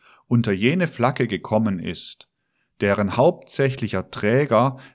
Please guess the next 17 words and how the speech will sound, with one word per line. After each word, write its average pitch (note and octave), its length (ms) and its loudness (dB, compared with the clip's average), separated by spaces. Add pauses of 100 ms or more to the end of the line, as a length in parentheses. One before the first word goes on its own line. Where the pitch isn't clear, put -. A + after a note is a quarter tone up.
(100)
Karl G#2+ 240 2
der G2 140 2
Große A#2 640 -2
war, F#2+ 460 -6 (880)
da G#2 180 0
wurde D3 380 2
alles C#3 400 0
zum C#3+ 200 -2
Glaubensbekenntnis C3 1160 2
des - 180 -6
Athanasius G#2+ 920 -2
gebracht - 600 -8 (320)
und A#2 220 2
damit C3+ 460 2
die G#2+ 80 0
Hinüberleitung C#3 880 4
besorgt B2 720 0